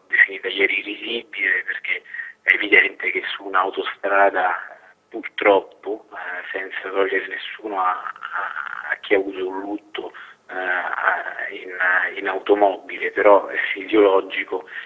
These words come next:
che sulle autostrade possa succedere, ma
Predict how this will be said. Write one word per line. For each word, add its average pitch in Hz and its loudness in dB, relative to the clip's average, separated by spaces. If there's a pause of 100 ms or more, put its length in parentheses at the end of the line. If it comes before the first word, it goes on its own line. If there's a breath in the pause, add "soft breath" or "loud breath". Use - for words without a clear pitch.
(160 loud breath)
che 95 -4
sulle 90 -2
autostrade 95 4
possa 92 -6
succedere, 92 0 (460 loud breath)
ma 87 -2